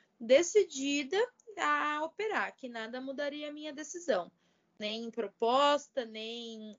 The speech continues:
e assim foi feito. Então, graças a Deus deu tudo certo, eu acabei operando. É, acho que foi no momento certo da minha carreira, porque no, no estágio que tava, né,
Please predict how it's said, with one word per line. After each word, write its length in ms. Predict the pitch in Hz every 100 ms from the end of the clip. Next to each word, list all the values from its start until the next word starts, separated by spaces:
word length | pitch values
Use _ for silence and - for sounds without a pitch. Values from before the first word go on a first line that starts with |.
| -
e 240 | 262 262
assim 300 | 262 - 269
foi 200 | 330 392
feito. 480 | - 190 185 - 190
Então, 460 | 185 - 208 208 247 - _ _ _ -
graças 420 | 202 214 - 214
a 60 |
Deus 240 | 208 208 202
deu 140 | 214
tudo 240 | - 196 196
certo, 580 | - 220 226 277 277
eu 60 | 247
acabei 460 | 214 208 190 202 202
operando. 880 | - 233 196 202 226 269 294 320 - _ _ _ -
É, 220 | - 208 202
acho 240 | 214 -
que 60 | _
foi 200 | 247 220
no 80 |
momento 460 | 226 220 220 220 -
certo 360 | - 226 226 214
da 120 | 226
minha 180 | 220 214
carreira, 640 | 208 202 214 226 262 277
porque 480 | 233 220 - 214 214 _ _ _ _
no, 500 | 214 220 220 208 175
no 80 | 208
estágio 520 | 220 - 233 226 220
que 140 | - 240
tava, 460 | 226 208 208 208
né, 280 | 202 208 233